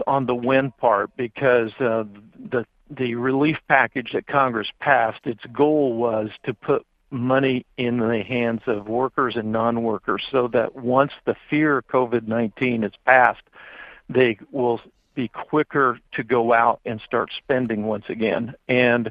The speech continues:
the relief package also had a significant amount of money in for loans for corporations and for direct relief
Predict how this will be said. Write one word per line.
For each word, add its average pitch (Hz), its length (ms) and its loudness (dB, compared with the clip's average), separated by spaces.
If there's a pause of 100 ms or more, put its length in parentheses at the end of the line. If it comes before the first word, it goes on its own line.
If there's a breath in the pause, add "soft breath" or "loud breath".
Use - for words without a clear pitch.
(400 loud breath)
the 135 80 4
relief 127 380 2 (100)
package 123 380 2
also 127 320 2
had 113 140 0
a 101 140 -8
significant 123 600 -2
amount 117 320 2
of 113 60 0
money 117 380 0
in 113 260 -2
for 113 160 -2
loans 127 500 0
for 113 100 -8
corporations 123 1040 0 (400 loud breath)
and 120 220 -2
for 127 100 -2
direct 117 460 0
relief 120 400 0